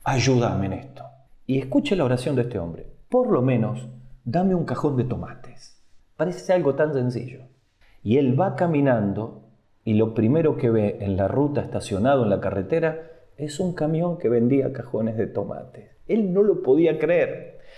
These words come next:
Cuando compra y se da cuenta que tiene que llevar a mano este cajón, el muchacho lo trata de ayudar, uno que estaba ahí, él le comparte el evangelio,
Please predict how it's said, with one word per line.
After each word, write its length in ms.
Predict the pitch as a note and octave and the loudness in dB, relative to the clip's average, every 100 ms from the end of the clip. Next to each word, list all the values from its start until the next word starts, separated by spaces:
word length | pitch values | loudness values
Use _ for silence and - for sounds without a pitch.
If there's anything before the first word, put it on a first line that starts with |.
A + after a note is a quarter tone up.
| - - - | -20 -12 0
Cuando 440 | C3 C3 A#2 B2 | 2 4 2 2
compra 1040 | E3 D4 C#4 - A2 C3 - - - - - | 2 2 2 0 -2 -2 -6 -12 -16 -16 -4
y 100 | G#2+ | -2
se 160 | - | 2
da 180 | A#2 F3+ | 2 2
cuenta 320 | G#3 G#3 D#3+ | 2 2 2
que 100 | A#2 | 0
tiene 220 | G#2+ D#3 C3 | 2 2 2
que 120 | B2 | 0
llevar 280 | A2+ A#2+ C#3+ | 0 0 2
a 100 | B2+ | 2
mano 280 | D3+ E3+ | 2 2
este 220 | A#2+ - A2+ | 0 0 0
cajón, 360 | G#2+ F#3 F3+ C3+ | 0 0 0 0
el 160 | C3 | 2
muchacho 500 | B2+ C3 C3 G#3 F3 | 2 2 0 -2 0
lo 200 | C3+ A2 | 0 0
trata 300 | D#3+ E3+ C3 | 0 0 2
de 80 | A2+ | 2
ayudar, 380 | G#2 B2 D#3 C3+ | 2 2 2 2
uno 220 | C#3 B2+ | 0 0
que 80 | G#2+ | -4
estaba 260 | C3+ C3+ | -4 0
ahí, 400 | C#3+ F3 - - - | 2 2 -2 -8 0
él 180 | F3+ F#3 | 2 2
le 120 | E3+ | 2
comparte 520 | C#3+ B2 F3 F3 D3 | 0 0 -2 -2 -2
el 60 | B2 | 0
evangelio, 640 | B2 B2 F#3+ E3+ E3 - | 0 2 4 4 2 0